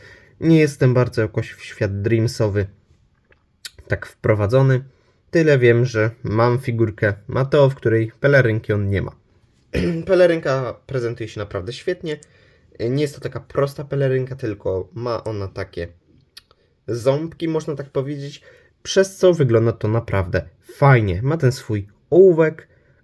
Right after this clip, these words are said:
który uważam, że myślę, że jakby, no w sumie nie wiem. Chyba nie dałoby się zrobić to lepiej, ale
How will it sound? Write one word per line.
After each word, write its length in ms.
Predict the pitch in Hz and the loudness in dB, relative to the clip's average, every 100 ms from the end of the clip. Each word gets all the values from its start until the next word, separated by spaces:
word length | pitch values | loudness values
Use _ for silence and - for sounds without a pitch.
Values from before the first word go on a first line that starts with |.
| - | -20
który 960 | - - 214 208 190 185 180 180 175 - | -8 -2 0 4 6 6 6 4 0 -2
uważam, 640 | 135 120 139 131 131 127 127 | -2 4 4 4 2 2 2
że 440 | 113 113 110 101 - _ _ _ _ _ _ - - _ _ | 2 4 4 2 -4 _ _ _ _ _ _ -16 -16 _ _
myślę, 320 | 185 208 190 180 | -4 2 2 4
że 320 | 180 165 - _ _ _ | 6 4 2 _ _ _
jakby, 420 | - 151 151 160 - _ - 185 185 185 | -6 -4 -2 -4 -8 _ -6 -2 -2 0
no 180 | 180 151 | 2 2
w 60 | 139 | 0
sumie 280 | - 147 139 | -2 -2 2
nie 240 | 135 110 | 2 2
wiem. 180 | 95 90 - _ _ | 0 -2 -6 _ _
Chyba 240 | - 180 185 | -6 2 4
nie 160 | 180 | 4
dałoby 240 | 160 139 113 | 4 2 2
się 160 | - | -4
zrobić 240 | 117 110 101 | -4 -4 -2
to 180 | 113 104 | -2 2
lepiej, 560 | 127 160 190 175 165 | 2 2 2 2 0
ale 360 | - 123 123 120 | 0 0 0 -2